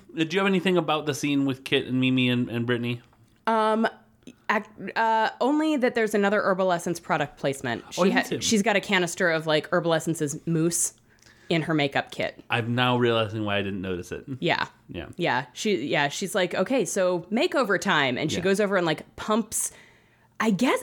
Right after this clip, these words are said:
Speaker 2: it, I mean, it honestly, it looked like foundation or something. She's got, like, a little pump bottle of some kind of makeup something that
Speaker 1: Right.
Speaker 2: she pumps into, like, the palm of her hand. And I'm like, "What are you gonna do with that?"
Speaker 1: Right.
Speaker 2: You don't pump foundation into the palm of your hand and then just, like, smear it.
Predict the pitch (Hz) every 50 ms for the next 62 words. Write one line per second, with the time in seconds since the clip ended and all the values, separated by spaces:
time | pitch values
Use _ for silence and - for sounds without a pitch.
0 | - - 269 269 - - 262 269 262 262 226 - - 240 320 339 330 - 302 262
1 | - - 294 - - 285 233 - - - 180 175 175 165 165 170 202 202 - 233
2 | 240 233 220 208 233 226 220 247 214 190 - - 247 - 269 - 208 190 226 277
3 | 285 285 - - - 226 214 - - - 165 139 139 143 143 147 147 147 - -
4 | - - - - _ _ _ - 180 175 156 - - - 196 208 220 202 - 196
5 | 190 190 190 - - 175 170 160 156 151 - - - - _ _ _ _ _ _
6 | _ _ _ _ _ _ _ _ _ - 147 165 175 180 180 175 175 175 170 -
7 | - - - 180 156 156 - - 139 120 95 98 117 139 - - 156 110 110 -
8 | 170 160 - 208 190 190 - - 196 196 185 190 170 170 165 165 - 139 - -
9 | 190 185 202 226 214 - - 185 175 196 190 175 165 156 156 170 180 196 185 196
10 | - 202 226 311 339 339 277 302 277 262 190 180 196 196 175 - - - - -
11 | - - 117 113 107 - - - _ _ - 247 294 381 - 240 - - - -
12 | 262 254 254 - 277 226 208 202 190 185 208 202 226 196 175 170 170 156 151 -
13 | - - 175 165 175 190 180 165 170 156 156 156 185 180 180 180 165 160 156 156
14 | 160 160 151 - - 139 - - - - - - - 202 190 180 180 196 196 147
15 | - - - - - -